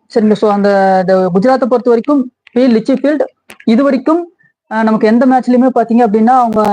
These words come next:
ஒரு பெருசா பர்ஃபார்மன்ஸே பண்ணிருக்க மாட்டாங்க. இன்னைக்கு பர்ஃபார்மன்ஸ் பண்ணாங்க அப்படின்னா கண்டிப்பா இன்னைக்கு ஒரு ஃபர்ஸ்ட் பால், so, அதாவது ஒரு மினிமம் ஒரு அஞ்சு பால், அதாவது ஒரு ரன் அவங்க பேட்ல இருந்து கிராஸ் ஆகி போயிருச்சு அப்படின்னா ஒண்ணு கண்டிப்பா ஷூரா கேப்டன் கூட ஆகிறதுக்கு வாய்ப்புகள் ரொம்ப, ரொம்ப அதிகம்,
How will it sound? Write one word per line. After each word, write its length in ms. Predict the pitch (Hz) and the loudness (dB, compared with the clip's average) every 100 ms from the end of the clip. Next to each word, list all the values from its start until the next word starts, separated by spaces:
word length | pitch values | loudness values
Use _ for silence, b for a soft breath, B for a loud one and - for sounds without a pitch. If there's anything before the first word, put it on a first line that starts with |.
| 202 | 0
ஒரு 180 | 202 202 196 190 | 0 2 0 -2
பெருசா 260 | - 247 277 | -2 -2 0
பர்ஃபார்மன்ஸே 480 | 254 226 262 254 254 | -2 0 0 0 0
பண்ணிருக்க 340 | 247 233 240 | 0 0 0
மாட்டாங்க. 340 | 226 226 214 214 262 - 240 | 0 0 0 0 -2 -4 0
இன்னைக்கு 280 | 214 226 233 | 0 2 0
பர்ஃபார்மன்ஸ் 520 | 226 220 262 277 269 | -2 0 0 0 -2
பண்ணாங்க 360 | - 233 240 240 | -2 0 2 2
அப்படின்னா 280 | 233 214 247 - | 0 0 0 0
கண்டிப்பா 440 | 214 233 262 269 | 0 2 2 0
இன்னைக்கு 340 | 269 226 214 269 294 _ _ _ _ - | 0 0 0 -2 -2 _ _ _ _ -4
ஒரு 160 | 220 220 | 0 0
ஃபர்ஸ்ட் 280 | 214 226 269 | 0 -2 0
பால், 220 | 247 247 | 2 0
so, 140 | - 240 | 0 0
அதாவது 380 | 220 214 262 285 339 - | 0 2 0 0 -4 -2
ஒரு 200 | 226 226 226 | 0 2 2
மினிமம் 340 | 240 277 302 | 2 2 0
ஒரு 100 | 269 | 0
அஞ்சு 240 | 220 247 240 | 2 2 2
பால், 200 | 247 220 | 0 0
அதாவது 200 | 247 247 | 0 2
ஒரு 160 | 226 240 | 2 2
ரன் 200 | 262 262 | 2 0
அவங்க 160 | 226 | 0
பேட்ல 240 | 208 233 247 | 0 0 0
இருந்து 160 | 254 | 0
கிராஸ் 240 | 226 220 247 | 0 0 -2
ஆகி 120 | 247 | 0
போயிருச்சு 320 | 220 214 233 | 0 0 0
அப்படின்னா 300 | 220 208 214 254 - - B _ 208 | -2 0 0 -2 -6 -20 B _ -2
ஒண்ணு 340 | 226 262 302 359 330 _ _ _ _ _ | 2 2 2 -2 -6 _ _ _ _ _
கண்டிப்பா 400 | 247 254 285 262 302 | -2 0 0 0 -2
ஷூரா 380 | 262 254 277 294 - 302 - | 0 0 2 -2 -4 -12 -2
கேப்டன் 400 | 233 247 262 247 | -2 0 0 0
கூட 120 | 262 | 0
ஆகிறதுக்கு 320 | 233 220 220 | 0 -2 -2
வாய்ப்புகள் 380 | 226 214 233 247 | 0 0 0 0
ரொம்ப, 240 | 202 233 247 | 2 2 2
ரொம்ப 180 | 208 226 | 0 0
அதிகம், 260 | 190 180 | 0 -4